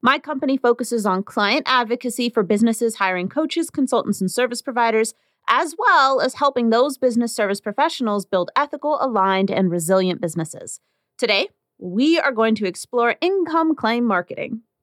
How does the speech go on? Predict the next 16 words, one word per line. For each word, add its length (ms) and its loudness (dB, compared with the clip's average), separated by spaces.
Income 440 0
claim 240 2
marketing 520 2
is 100 0
when 140 2
a 60 -2
coach 380 0
or 120 2
a 40 0
consultant 600 0
uses 360 2
how 340 2
much 220 0
money 220 4
they've 480 2
made 380 2